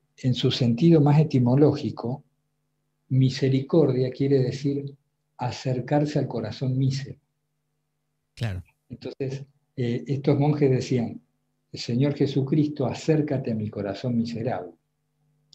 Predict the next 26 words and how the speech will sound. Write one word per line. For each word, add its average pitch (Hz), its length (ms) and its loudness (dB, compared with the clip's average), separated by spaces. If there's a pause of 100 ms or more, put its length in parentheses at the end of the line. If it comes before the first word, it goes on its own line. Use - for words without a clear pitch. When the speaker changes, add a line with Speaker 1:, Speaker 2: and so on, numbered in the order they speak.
(1200)
Speaker 1:
E-, - 160 -8
ese 156 520 2
es 139 140 2
quizás 135 380 0
la 127 140 0
traducción 117 500 -2
que 135 120 0
más 135 160 4
me 131 100 4
gusta 139 320 2
en 127 80 2
cuanto 117 320 -2
al 107 100 -4
significado, 113 920 -4 (540)
¿no? 147 160 -6
El 117 60 -10
significado 110 640 -6
espiritual 101 580 -8
de 92 100 -12
la - 120 -20
frase. - 320 -20 (600)
Speaker 2:
Sí, 131 140 -4
porque 117 240 -4
mucha 123 280 -2
Speaker 1:
Y - 20 2
Speaker 2:
gente, 135 420 -4